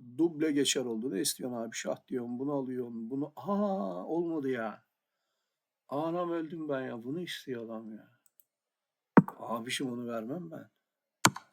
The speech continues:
Ama tempo veriyorsun çocuk ya.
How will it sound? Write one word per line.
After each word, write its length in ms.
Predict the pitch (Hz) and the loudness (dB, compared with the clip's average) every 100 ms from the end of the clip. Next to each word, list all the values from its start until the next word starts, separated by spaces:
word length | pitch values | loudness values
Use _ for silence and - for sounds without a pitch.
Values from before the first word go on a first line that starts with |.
| _ _ _ _ _ _ _ _ _ _ _ _ _ | _ _ _ _ _ _ _ _ _ _ _ _ _
Ama 340 | - - - - | -8 -2 -2 -2
tempo 400 | 170 202 233 220 | -2 -2 0 0
veriyorsun 480 | 165 123 107 - | 0 0 -2 -2
çocuk 480 | 107 156 160 - _ | -2 -2 -2 -4 _
ya. 520 | 113 101 85 - - | 0 2 0 -8 -14